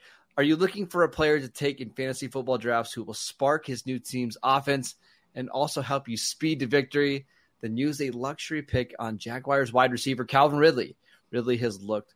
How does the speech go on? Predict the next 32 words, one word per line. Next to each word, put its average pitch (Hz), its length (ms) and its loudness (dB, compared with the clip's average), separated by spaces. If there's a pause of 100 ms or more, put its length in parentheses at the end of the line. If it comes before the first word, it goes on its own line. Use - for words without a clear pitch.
(100)
so 156 400 4
<laughs> - 0 -
fast 135 500 2
during 127 280 2
training 120 320 2
camp 117 280 0
with 104 160 -10
Jacksonville 110 720 0 (260)
and 120 80 -2
is 101 140 -4
ready 143 220 8
to 123 80 0
rev 135 280 6
up 135 180 4
a-, 135 140 -2 (100)
again, 123 500 0 (500)
this 147 200 4
time 131 380 4
after 170 340 6
being 147 220 4
in 123 160 0
Atlanta, 117 380 0
taking 131 380 -4 (160)
full 196 320 8
advantage 135 540 2
of 101 180 -8 (100)
riding 123 580 2 (100)
with 117 160 -6 (200)
rising 139 420 2
quarterback 120 460 0
Trevor 120 260 -2
Lawrence 113 340 0